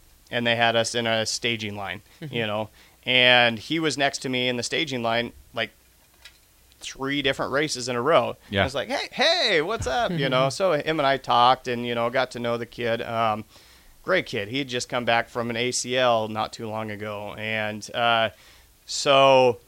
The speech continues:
Speaker 1: when I stood up on the starting block for, you know, I think it was my fourth run, and I hear, "Hey, Nick!" And I was like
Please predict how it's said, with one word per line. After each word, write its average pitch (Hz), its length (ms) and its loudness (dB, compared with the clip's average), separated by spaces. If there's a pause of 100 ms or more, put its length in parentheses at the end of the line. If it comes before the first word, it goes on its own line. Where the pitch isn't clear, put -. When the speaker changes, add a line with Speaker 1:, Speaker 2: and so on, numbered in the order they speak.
(520)
Speaker 1:
when 131 180 -2
I 139 100 4
stood 156 260 0
up 139 160 0
on 139 100 0
the 117 60 -6
starting 151 360 -2
block 123 320 2
for, 117 540 -2 (160)
you 123 140 -6
know, 113 460 -4
I 110 120 -16
think 120 180 -10
it 117 40 -8
was 110 100 -10
my 110 120 -6
fourth 127 360 -6
run, 120 480 2 (460)
and 117 140 -4
I 120 100 0
hear, 120 240 -2
"Hey, 427 520 -12
Nick!" 415 640 -16
And 151 120 -20
I - 20 -20
was 160 120 -16
like - 140 -14